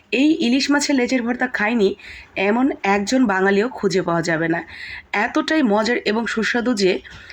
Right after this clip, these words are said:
যখনই হাতের কাছে পাওয়া হয়, না বানিয়ে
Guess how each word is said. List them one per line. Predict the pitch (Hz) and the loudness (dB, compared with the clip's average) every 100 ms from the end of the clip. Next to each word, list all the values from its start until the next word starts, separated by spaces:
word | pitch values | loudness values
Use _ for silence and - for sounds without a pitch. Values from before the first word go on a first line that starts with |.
| - 196 | -14 -6
যখনই | 208 190 - 254 | -2 0 0 0
হাতের | 247 262 269 | 2 0 0
কাছে | 262 254 269 | 0 -2 -2
পাওয়া | 254 247 | 0 0
হয়, | 226 170 - - - - - | 0 -2 -4 -12 -18 -10 -2
না | 190 202 | 0 0
বানিয়ে | 226 254 190 | 2 0 0